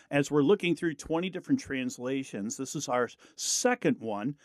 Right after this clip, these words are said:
that we're gonna be looking at. The first one we did was, of course, the King James Version. It was just a good place to start. And today we're gonna be reading, um, and studying out of the, uh, New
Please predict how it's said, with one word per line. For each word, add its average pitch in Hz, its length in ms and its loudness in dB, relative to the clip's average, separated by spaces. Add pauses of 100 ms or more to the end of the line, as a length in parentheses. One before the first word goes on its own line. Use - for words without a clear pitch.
(200)
that 143 140 2
we're 143 80 2
gonna 131 140 2
be 123 100 0
looking 135 380 0
at. 107 180 -6
The 147 80 -2
first 170 320 0
one 151 140 4
we 147 100 4
did 135 260 -2
was, 120 300 -4
of 120 100 -14
course, 113 440 -4
the - 80 -2
King 156 420 2
James 113 460 -4
Version. 120 340 -6
It 123 60 -6
was 143 100 -6
just 147 200 -8
a 127 40 -6
good 113 160 -10
place 113 300 -6
to - 100 -20
start. 117 460 -4 (500)
And 131 220 6 (180)
today 151 560 4
we're 139 200 -2
gonna 139 100 4
be 131 120 4
reading, 120 440 -4 (180)
um, 113 460 -6
and 120 100 -4
studying 120 480 -2
out 113 200 -4
of 110 260 -6 (100)
the, 110 340 -2 (360)
uh, 113 260 2
New 151 540 6